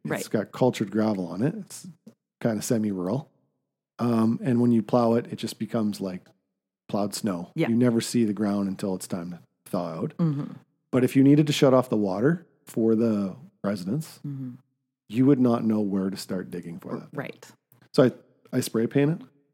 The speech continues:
Speaker 2: And then no matter how many times it snows and melts, you can always see kind of the, the fa-, faint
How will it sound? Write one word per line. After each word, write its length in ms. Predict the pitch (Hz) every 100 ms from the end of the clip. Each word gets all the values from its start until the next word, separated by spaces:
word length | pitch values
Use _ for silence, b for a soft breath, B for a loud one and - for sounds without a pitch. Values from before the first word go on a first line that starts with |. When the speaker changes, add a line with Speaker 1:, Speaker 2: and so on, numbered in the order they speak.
| _ _ _ _ -
Speaker 2:
And 100 | 127
then 140 | 127 123
no 80 |
matter 180 | 123 123
how 80 | 120
many 100 | 123
times 220 | 117 120 113
it 80 |
snows 320 | - 113 110 107
and 100 | 104
melts, 240 | 110 -
you 60 | -
can 120 | 113
always 280 | 110 110 -
see 180 | - 101
kind 240 | - 110
of 80 | 104
the, 160 | 101 98 _
the 100 | - 104 - -
fa-, 140 | 131 -
faint 460 | - 120 123 123